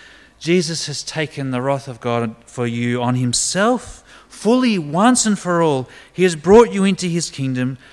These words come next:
to set you free and give you sight. So, friends, I want to ask, have you received this good news yourself,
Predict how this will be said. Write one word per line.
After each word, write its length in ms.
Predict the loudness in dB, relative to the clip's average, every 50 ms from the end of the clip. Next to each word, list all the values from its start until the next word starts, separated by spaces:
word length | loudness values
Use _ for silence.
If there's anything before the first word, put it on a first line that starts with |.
| -20 _ -8
to 100 | -6 -4
set 420 | -2 0 2 4 4 2 2 0
you 140 | -2 -2 -2
free 500 | -2 -4 -6 -6 -4 -2 -2 -2 -4 -6
and 180 | -8 -10 -10 -6
give 280 | -4 -4 -4 -4 -4
you 140 | -4 -6 -6
sight. 720 | -4 -6 -6 -6 -8 -8 -10 -12 -14 -14 -14 -12 -12 -14 -16 _ _ _ _ _ _ -20 -20 -20 -20 -20 -20 -20 _ -20 -20 -20 -20 -20 _ _ -20 -20 _ _ _
So, 120 | -8 -6
friends, 300 | -2 0 2 2 2 2
I 140 | 2 2 4
want 180 | 4 4 4 4
to 60 | 4
ask, 440 | 2 2 0 -2 -2 -4 -6 -8 -8
have 300 | -10 -6 -4 -2 -2 -2
you 360 | -2 -2 -2 0 0 0 0
received 760 | -2 -2 -2 -2 -4 -4 -4 -4 -4 -6 -6 -8 -12 -14 -12
this 400 | -10 -8 -8 -8 -8 -8 -10 -10
good 300 | -12 -12 -10 -12 -10 -10
news 640 | -10 -10 -10 -10 -12 -14 -18 -16 -16 -14 -14 -16 -18 -20 _ _ _ _ _ _ _ _ _ _ _ _ _ _ _ _ _ _ _ _ _ _ _ -20 -20 -20 _ _
yourself, 680 | -8 -6 -6 -4 -2 -2 -2 -2 -2 -4 -14 -20 -20 -20